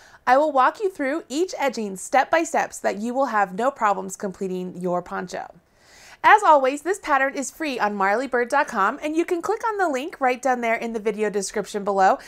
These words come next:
to find the free pattern. While you're down there, please go ahead and smash that like button, as my kids say,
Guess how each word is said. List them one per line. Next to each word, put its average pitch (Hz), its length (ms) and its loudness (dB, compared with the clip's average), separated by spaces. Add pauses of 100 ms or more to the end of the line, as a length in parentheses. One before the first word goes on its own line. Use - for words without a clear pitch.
(140)
to 320 100 -2
find 247 320 2
the 254 60 0
free 220 200 -8
pattern. 240 520 0
While 196 180 2
you're 202 140 2
down 196 240 4
there, 269 140 0
please 415 260 2
go 381 160 4
ahead 339 220 10
and 285 160 -4
smash 285 400 0
that 269 180 2
like 240 240 0
button, 233 240 0
as 226 160 -4
my 226 100 -2
kids 233 300 -2
say, 233 240 0